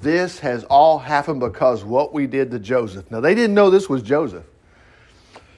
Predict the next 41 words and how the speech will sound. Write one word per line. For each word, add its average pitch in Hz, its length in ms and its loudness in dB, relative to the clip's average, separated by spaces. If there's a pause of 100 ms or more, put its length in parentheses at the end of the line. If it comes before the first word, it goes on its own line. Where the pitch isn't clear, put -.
(100)
But 147 140 2
they're 175 160 6
saying, 160 380 2
"Man, 151 240 0
we're 151 120 0
reaping 135 300 -2
what 120 140 -6
we're 104 100 -10
sowing." 101 340 -4 (160)
Oh, 127 220 -2
no. 87 320 -12 (1000)
"We 208 140 6
saw 208 360 6
his 160 260 -4
terror 208 460 2
and 143 180 -2
anguish 185 560 -2
and 123 100 -6
heard 160 220 0
his 143 160 -4
pleadings." 190 580 0
Remember, 147 360 -2
you 127 420 -4
had 165 200 -4
to 131 80 -4
know. 131 440 2 (840)
I'm 113 160 4
not 143 160 6
listening. 131 300 4
Matter 185 220 6
of - 80 4
fact, - 240 -20
it 160 100 0
was 131 160 0
Reuben 143 600 4
that 131 160 0
didn't 143 220 2
want 127 200 0
to - 60 -16
kill 135 160 0
him. 85 160 -10